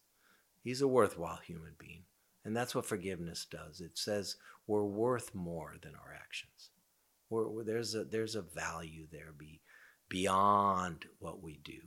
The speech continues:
or don't do. And so I wanna have those kind of eyes, 'cause that's the way God looks at us.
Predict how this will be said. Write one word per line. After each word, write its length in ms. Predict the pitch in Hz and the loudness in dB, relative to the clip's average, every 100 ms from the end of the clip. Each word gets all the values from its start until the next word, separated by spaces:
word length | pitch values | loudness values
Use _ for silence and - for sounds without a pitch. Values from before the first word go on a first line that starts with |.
| - _ _ _ _ _ - | -20 _ _ _ _ _ -4
or 160 | 113 | -2
don't 280 | 117 123 107 | 0 -2 -4
do. 80 | - - _ _ _ _ _ _ _ | -12 -18 _ _ _ _ _ _ _
And 220 | - 85 85 | -8 -6 -4
so 380 | - 87 80 - - - _ - | 0 0 -2 -6 -20 -20 _ -2
I 40 | |
wanna 220 | 101 110 98 | 4 6 6
have 160 | 98 | 4
those 200 | 85 82 | 2 -2
kind 240 | - 85 73 | -4 -8 -8
of 60 | |
eyes, 180 | 76 76 | -8 -4
'cause 140 | - | 0
that's 160 | 127 135 | 2 2
the 60 | 113 | 2
way 80 | 82 | 2
God 300 | 78 71 - | -2 -8 -10
looks 200 | - - | -12 -10
at 80 | - | -12
us. 340 | - - - | -16 -16 -16